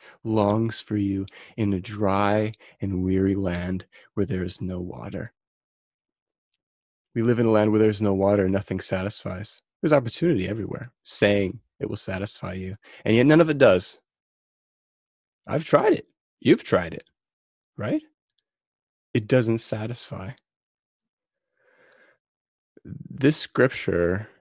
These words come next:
Psalm seventy-three, so impacted me. I actually ended up getting it tattooed on my arm.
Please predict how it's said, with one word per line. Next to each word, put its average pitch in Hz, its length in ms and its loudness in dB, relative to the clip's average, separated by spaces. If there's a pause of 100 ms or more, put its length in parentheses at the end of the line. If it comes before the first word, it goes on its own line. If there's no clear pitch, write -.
(360)
Psalm 95 380 0
seventy-three, 92 720 -8 (1600)
so 202 460 2
impacted 185 560 0
me. - 240 -10 (200)
I 139 120 4
actually - 500 0
ended 165 200 2
up 131 120 -4
getting 151 420 4 (100)
it 139 180 0
tattooed 151 500 2
on 143 100 8
my 101 280 2
arm. 131 420 2